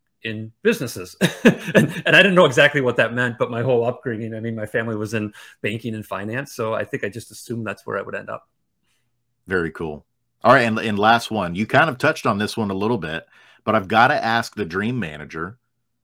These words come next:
Speaker 2: what is your big dream?
Speaker 1: Got quite a few of them. I've got a whole dream book, uh, but I'll pick out the one that probably sits on top of my heart the most, um,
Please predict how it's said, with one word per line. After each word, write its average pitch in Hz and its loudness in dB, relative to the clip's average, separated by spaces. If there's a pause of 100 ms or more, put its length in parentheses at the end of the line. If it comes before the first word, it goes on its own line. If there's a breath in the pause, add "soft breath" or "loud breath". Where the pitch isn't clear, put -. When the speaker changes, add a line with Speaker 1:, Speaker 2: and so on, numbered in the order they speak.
(300)
Speaker 2:
what 151 -2
is 135 -6
your 151 -2
big 95 -6
dream? 69 -14 (1600)
Speaker 1:
Got 143 -2
quite 147 0
a 147 2
few 127 -2
of 110 -6
them. 101 -10
I've 104 -6
got 117 0
a 117 0
whole 113 -2
dream 117 -6
book, 113 -4 (220)
uh, 98 -2
but 120 0
I'll 143 0
pick 170 -2
out 139 2 (260)
the 131 -6
one 135 -2
that 131 0
probably 127 4
sits - -8
on 127 -4
top 110 -4
of 123 -6
my 110 -2
heart 110 -2
the 107 -4
most, 101 -6 (360 soft breath)
um, 98 -8